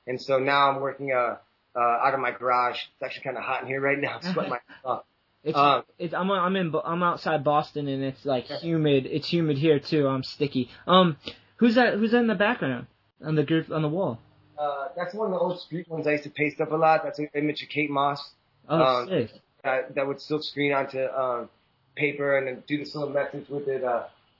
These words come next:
Speaker 1: "Rich girls will break your heart, poor girls will take your money." That was, like,
Speaker 2: <laughs>
Speaker 1: kind of fun, but that's just some stuff. Yeah, I just thought it, we, we can move around.
Speaker 2: Yeah, show me, show me. It looks sick. What's that thing right there on the box?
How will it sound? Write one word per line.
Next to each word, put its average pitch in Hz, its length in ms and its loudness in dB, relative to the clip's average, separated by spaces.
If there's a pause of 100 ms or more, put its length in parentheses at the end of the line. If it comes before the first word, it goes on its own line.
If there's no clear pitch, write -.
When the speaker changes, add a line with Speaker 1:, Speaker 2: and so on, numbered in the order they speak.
(140)
Speaker 1:
"Rich 151 240 0
girls 151 220 6
will 135 80 0
break 147 200 4
your 139 120 2
heart, 135 320 2
poor 139 160 0
girls 139 220 -2
will 131 80 -8
take 135 180 -4
your 127 100 -4
money." 131 320 0 (140)
That 123 80 2
was, 123 160 0
like, 131 140 -4 (100)
Speaker 2:
<laughs> - 80 -20
Speaker 1:
kind - 880 -2
of 220 140 2 (100)
fun, 135 140 -8 (220)
but 131 300 -2 (260)
that's 185 120 -2
just 180 100 -6
some 156 140 0
stuff. 147 320 2
Yeah, 139 100 4
I 143 60 4
just 139 160 -6 (480)
thought 131 160 4
it, 131 160 -8 (380)
we, 139 120 -14
we 151 140 -10
can 135 120 -6
move 135 140 -4
around. 147 280 -2 (460)
Speaker 2:
Yeah, 180 240 6
show 196 260 0
me, 180 140 2
show 175 220 -2
me. 147 180 0
It 147 80 -2
looks 190 220 2
sick. 180 340 -2
What's 202 180 4
that 247 340 0
thing 156 260 0
right 170 200 0
there 208 140 4
on 175 80 2
the 151 80 2
box? 180 560 -4